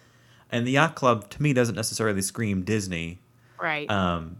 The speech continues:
Speaker 1: it usually screams people I don't know, but there I wasn't there.
Speaker 2: Right.
Speaker 1: I just found myself in that, in that resort. Um, but on the curtains, at, like, the sliding door to the outside,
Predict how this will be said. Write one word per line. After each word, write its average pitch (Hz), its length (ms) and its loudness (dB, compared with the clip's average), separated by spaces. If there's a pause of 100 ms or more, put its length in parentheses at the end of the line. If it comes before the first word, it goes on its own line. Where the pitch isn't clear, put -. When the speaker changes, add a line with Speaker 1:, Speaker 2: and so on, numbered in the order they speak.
Speaker 1:
it 107 60 -4
usually 143 280 0
screams 98 360 -2
people 113 360 -6
I 95 100 0
don't 90 140 -2
know, 87 280 2
but 95 160 0
there 98 180 4
I 95 40 6
wasn't 92 340 4
there. 98 160 2
Speaker 2:
Right. 104 260 4
Speaker 1:
I 120 60 -2
just 110 160 -2
found 117 180 6
myself 110 360 4
in 101 100 -6
that, 104 240 -6 (300)
in 110 140 -4
that 98 200 -6
resort. 110 420 -4 (440)
Um, 101 340 0 (120)
but - 120 2
on 120 120 4
the 113 60 0
curtains, 107 640 2 (160)
at, - 180 4
like, 110 220 0
the 92 340 6
sliding 110 400 2
door 104 160 4
to 110 140 2
the 98 100 2
outside, 98 540 -2